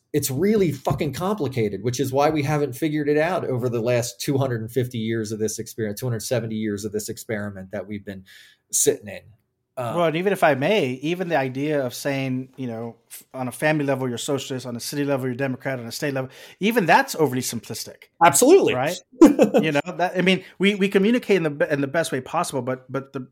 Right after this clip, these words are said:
Speaker 2: but the point of all this is, is that the, these are complex ideas and they're not gonna get resolved by picking a side and, and blindly following it. Things have to be worked through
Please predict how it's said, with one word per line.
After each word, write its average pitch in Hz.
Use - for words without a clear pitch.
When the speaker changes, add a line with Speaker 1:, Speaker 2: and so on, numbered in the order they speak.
Speaker 2:
but 135
the 139
point 190
of 165
all 139
this 123
is, 156
is 123
that 123
the, 135
these 131
are 127
complex 143
ideas 123
and 127
they're 120
not 139
gonna 143
get 127
resolved 120
by 123
picking 165
a 131
side 143
and, 123
and 127
blindly 135
following 139
it. 104
Things 185
have 175
to 160
be 139
worked 143
through 147